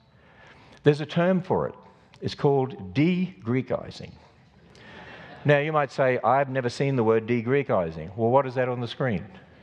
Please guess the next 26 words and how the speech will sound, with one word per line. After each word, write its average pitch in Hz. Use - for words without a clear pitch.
Right? 131
I 127
made 151
it 143
up. 151
I 117
like 143
that 95
word, 85
de-Greekizing. 82
Because 170
really, 175
what 147
I'm 160
doing 160
this 147
week 170
with 117
all 143
the 139
sessions 151
that 131
I'm 139
doing, 190
um, 139
w-, 147